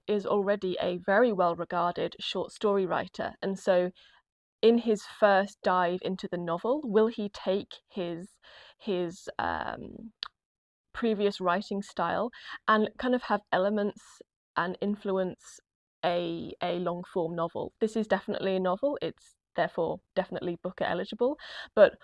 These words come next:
what I mean is, will he take his writing experience, uh, in the short story form, which presumably he feels very comfortable and confident in, and weave in elements of that to this debut novel? Those elements that will appeal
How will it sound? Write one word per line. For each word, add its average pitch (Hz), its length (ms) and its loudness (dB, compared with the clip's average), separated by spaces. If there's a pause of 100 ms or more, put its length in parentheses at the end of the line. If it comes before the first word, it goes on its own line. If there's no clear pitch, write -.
(120)
what 196 120 6
I 185 120 6
mean 214 220 2
is, 175 220 -2
will 196 180 2
he 185 320 -6
take 175 360 -4
his 180 180 -6
writing 175 340 -4
experience, 170 840 -2
uh, - 340 0
in 170 140 -4
the 170 80 -6
short - 300 -6
story 165 420 -2 (420)
form, 240 160 8
which 170 140 -2
presumably 175 300 -6
he 180 100 -12
feels 160 240 -6
very 156 140 -4
comfortable - 400 -8
and 156 100 -8
confident - 380 -6
in, 156 180 -6 (440)
and 175 220 -2
weave 196 300 -4
in 180 160 -6
elements 180 420 0
of 156 200 -4
that - 260 -4 (280)
to 175 360 2 (100)
this 165 200 -6
debut 165 320 -2
novel? 170 400 -2 (680)
Those 202 360 4
elements 190 560 0 (300)
that 185 140 4
will 175 140 0
appeal 175 540 -2